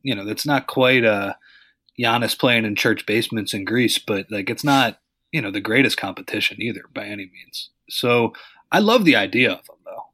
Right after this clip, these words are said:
Just, just a long guard who can play off the ball and just completely harass the other team's point guard. I, I love the idea, but,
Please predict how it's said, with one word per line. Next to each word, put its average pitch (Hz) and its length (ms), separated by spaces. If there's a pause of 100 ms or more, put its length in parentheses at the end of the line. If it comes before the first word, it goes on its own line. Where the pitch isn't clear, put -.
(100)
Just, - 260
just 151 200
a 139 60
long 123 360
guard 120 340
who 113 80
can 104 120
play 117 220
off 110 220
the 120 80
ball 107 440
and 101 120
just - 260 (440)
completely 123 540
harass 110 500
the 113 120
other 107 420 (200)
team's 110 240
point 113 280
guard. 123 200
I, 135 180
I 127 100
love 160 260
the 131 120
idea, 104 380
but, 101 280